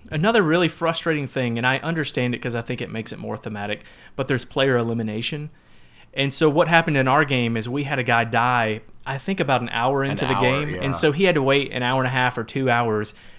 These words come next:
Speaker 1: just watching us, just like you, you know, like, <laughs>
Speaker 2: Yeah.
Speaker 1: you
Speaker 2: Just
Speaker 1: weren't
Speaker 2: like
Speaker 1: able to play.
Speaker 2: sad old John.
Speaker 1: Yeah, which I was okay with, especially because we had multiple tables going.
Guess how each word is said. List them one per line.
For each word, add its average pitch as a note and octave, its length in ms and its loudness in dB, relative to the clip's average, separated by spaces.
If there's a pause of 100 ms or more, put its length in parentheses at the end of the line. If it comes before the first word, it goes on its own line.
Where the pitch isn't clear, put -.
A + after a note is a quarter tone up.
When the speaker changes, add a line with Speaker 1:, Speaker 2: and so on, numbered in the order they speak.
(140)
Speaker 1:
just D3+ 220 0
watching B2 460 4
us, G2+ 120 -4
just D#3+ 220 -2
like C3 160 -2
you, B2+ 320 -2
you C3 120 -6
know, A2+ 180 -2
like, A2+ 260 0 (220)
<laughs> - 280 2
Speaker 2:
Yeah. G2 180 -4 (240)
Speaker 1:
you E3 140 4
Speaker 2:
Just F3+ 60 8
Speaker 1:
weren't F3+ 120 8
Speaker 2:
like C3+ 100 12
Speaker 1:
able D3+ 100 6
to C3 80 4
play. D3+ 120 6
Speaker 2:
sad C3+ 420 8 (100)
old A#2 560 0 (180)
John. F#2+ 600 -4
Speaker 1:
Yeah, B2+ 320 0 (200)
which E3+ 240 2
I A3 200 8
was A#3 160 2
okay G3 260 2
with, G3 240 0
especially F3 480 0
because C#3+ 320 -2
we C3+ 140 0
had B2 120 0
multiple A#2+ 380 -2
tables A#2+ 460 -6
going. D3+ 400 -4